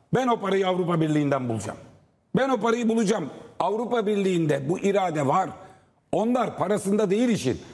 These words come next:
Onların korkusu o sığınmacılar kendilerine gelmesin. E, Türkiye Avrupa'nın sınırı.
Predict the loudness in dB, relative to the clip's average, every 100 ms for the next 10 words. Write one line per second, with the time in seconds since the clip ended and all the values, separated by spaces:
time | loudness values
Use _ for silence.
0 | -20 _ -2 0 0 0 0 2 0 0
1 | 0 2 0 2 2 2 2 2 0 0
2 | 0 0 2 2 0 0 0 -4 -6 -10
3 | -18 -20 _ _ -6 -2 -2 -2 0 0
4 | 2 0 0 0 0 0 0 0 2 2